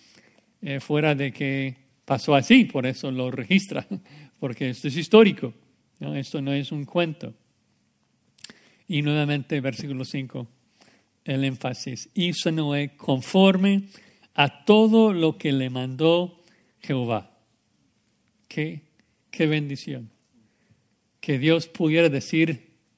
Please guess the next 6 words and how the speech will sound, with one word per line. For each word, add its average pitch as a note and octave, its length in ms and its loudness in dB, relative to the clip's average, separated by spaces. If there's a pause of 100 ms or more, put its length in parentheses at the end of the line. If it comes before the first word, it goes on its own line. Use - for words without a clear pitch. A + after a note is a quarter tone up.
de C3+ 200 -4
ti, C#3+ 440 -2 (600)
de C3+ 160 -4
mí, C#3 340 -6 (1040)
que - 120 -8
Josías E3+ 520 0